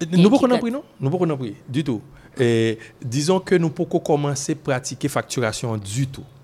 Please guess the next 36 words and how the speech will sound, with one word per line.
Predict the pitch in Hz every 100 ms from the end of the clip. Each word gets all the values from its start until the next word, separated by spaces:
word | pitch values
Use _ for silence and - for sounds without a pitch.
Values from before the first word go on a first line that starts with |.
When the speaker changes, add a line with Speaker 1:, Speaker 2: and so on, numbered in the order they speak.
| - -
Speaker 2:
Ok. | 165 165
Speaker 1:
Du | 147 143
tout, | 175 214 202 -
du | 98 120
tout. | 90 - - -
D'accord ? | 95 - 175 - - - -
Le | 123 156
type | 160 180 - -
A, | 165 285 - - - -
pour | -
nous | 127 120 120 - -
dire | 107 123 120
clairement, | 135 120 127 175 - - - - - _ -
c'est | - 160
ambulance | 160 160 151 127
qu'on | - 139
va | -
mettre, | 123 113 135
yon | 117 113 143
moun | 139 143 139
qui | 139 -
en | 120
santé | 107 - 117 131
là-dedans, | 120 110 107 113 127 135 - 120
mais | 131 170 151
que, | - 254 208 - - - - -
les | 127
conditions | 135 139 135 233 180 175 165 135
quand | 139
même | 135 147 147
qui | - 151 - -
mandent | 131 127 127 139
pour | 131
les | 123
transporter | - 170 175 - 151 131 - 240 190 - -
Speaker 2:
Mhm. | 190 196 190 190